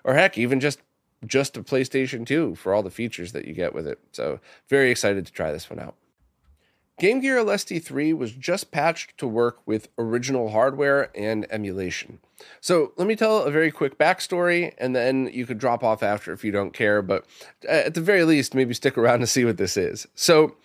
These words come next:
a couple of years ago, the company M two, the very awesome game developer, announced a new sequel to the Aleste series, and this game would only be accessible if you bought that little trinket toy, the Game Boy Micro,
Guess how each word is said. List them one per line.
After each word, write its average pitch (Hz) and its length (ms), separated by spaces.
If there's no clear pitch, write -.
a - 60
couple 214 260
of 208 60
years 165 240
ago, 101 300
the 110 100
company 123 480
M 151 220
two, 98 360
the 87 80
very 117 300
awesome 104 340
game 101 220
developer, 80 580
announced 123 480
a 117 60
new 110 140
sequel 135 420
to 120 80
the 101 120
Aleste 110 440
series, 92 520
and 131 220
this 180 220
game 180 220
would 170 140
only 170 260
be 170 180
accessible 135 540
if 110 100
you 107 80
bought 117 220
that 117 160
little 110 260
trinket - 440
toy, 113 300
the 104 80
Game 110 240
Boy 98 180
Micro, 95 600